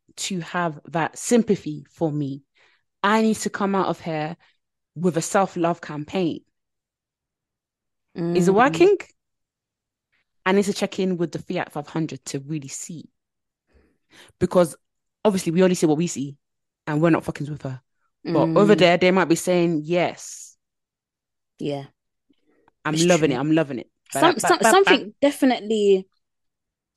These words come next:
Speaker 2: def-, there was definitely some sort of equation going on in her head
Speaker 1: Mm.
Speaker 2: when, before she decided to speak, because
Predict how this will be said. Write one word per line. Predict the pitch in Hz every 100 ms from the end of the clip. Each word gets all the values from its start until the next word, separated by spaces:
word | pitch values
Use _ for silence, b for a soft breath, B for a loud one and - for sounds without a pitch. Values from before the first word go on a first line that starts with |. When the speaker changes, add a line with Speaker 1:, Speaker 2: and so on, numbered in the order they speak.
| _ _ 185 -
Speaker 2:
def-, | 254 - - 208 208 226
there | 247
was | 247
definitely | 311 370 247 233
some | - 269
sort | 254 226 208 196
of | - - _ _ _ _ _ -
equation | 196 - 233 220 196 180
going | 175 180
on | 180 185
in | 175
her | 165
head | 165 175 160 - - _ -
Speaker 1:
Mm. | 175 180 175 170 160
Speaker 2:
when, | - 139 139 _ _ _ -
before | 185 202
she | 190 190
decided | 170 - 180 165
to | -
speak, | - 190 180 - -
because | 175 196 180 170